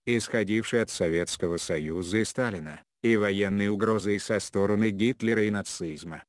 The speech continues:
Если признать эту реальность,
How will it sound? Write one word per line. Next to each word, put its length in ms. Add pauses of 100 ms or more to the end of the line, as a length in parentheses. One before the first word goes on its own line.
(240)
Если 540
признать 560
эту 200
реальность, 640